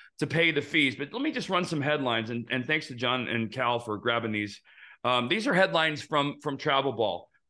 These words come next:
Pennsylvania coach of fourteen, fifteen-year-olds pockets twenty-two thousand, uh, of team dues by himself. Atlanta travel team charges four thousand per year. Falsely claimed the parents would be able to write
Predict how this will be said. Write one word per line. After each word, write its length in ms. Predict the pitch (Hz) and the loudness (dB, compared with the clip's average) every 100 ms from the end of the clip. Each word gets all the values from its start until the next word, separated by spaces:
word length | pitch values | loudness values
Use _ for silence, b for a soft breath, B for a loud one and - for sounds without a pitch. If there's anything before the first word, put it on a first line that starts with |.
| _ | _
Pennsylvania 440 | 196 202 202 208 180 | 0 2 2 2 2
coach 300 | 185 180 170 | 2 2 0
of 80 | - | -2
fourteen, 400 | 180 170 165 156 | -4 -2 -4 -2
fifteen-year-olds 580 | 170 165 147 131 117 - | -2 -2 0 0 0 0
pockets 420 | 151 156 147 - | 0 0 -4 -10
twenty-two 440 | - 175 165 175 | -6 -4 -4 -4
thousand, 560 | 165 160 156 135 120 101 b b b - | 0 2 2 0 -4 -8 b b b 0
uh, 220 | 123 120 | 2 4
of 160 | 123 - | 2 2
team 240 | 165 143 | 0 2
dues 220 | 147 143 | 2 2
by 180 | 139 131 | 2 0
himself. 480 | 131 127 135 101 - _ b b - | 0 -4 0 -2 -4 _ b b -4
Atlanta 320 | 135 196 196 | 2 4 2
travel 320 | - 180 170 | 2 2 2
team 220 | 156 151 | 0 -2
charges 360 | 143 151 151 143 | 2 0 2 -2
four 220 | - 175 | -2 -2
thousand 360 | 170 160 151 147 | 2 0 0 -4
per 120 | 147 | -2
year. 220 | 147 151 | 2 0
Falsely 360 | 151 160 156 156 | 2 -4 -2 -8
claimed 320 | 147 147 143 | -4 -4 -4
the 60 | 120 | -4
parents 320 | 143 147 143 | -2 -2 -2
would 80 | 135 | -2
be 100 | 139 | -2
able 140 | 131 | 0
to 60 | 110 | 2
write 280 | 156 196 | 4 2